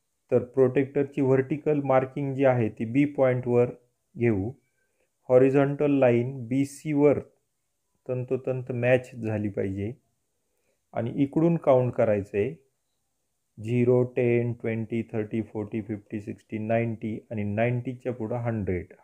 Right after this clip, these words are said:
हंड्रेडची मार्किंग, हंड्रेडची मार्किंग केली.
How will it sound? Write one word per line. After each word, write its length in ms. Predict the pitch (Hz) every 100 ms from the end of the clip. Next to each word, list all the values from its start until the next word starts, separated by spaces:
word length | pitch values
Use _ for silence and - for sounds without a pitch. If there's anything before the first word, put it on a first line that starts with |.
| -
हंड्रेडची 520 | 113 113 110 - 110
मार्किंग, 480 | 101 95 95 _ _ _ _ _ _ _ _ _ _ _ _ _ _ _ _ _ _ _ _ _ _ _ _ _ _ _ _ _ _ _ _ - _ _ -
हंड्रेडची 440 | 123 127 131 127
मार्किंग 420 | 127 120 113 120 110
केली. 300 | 110 98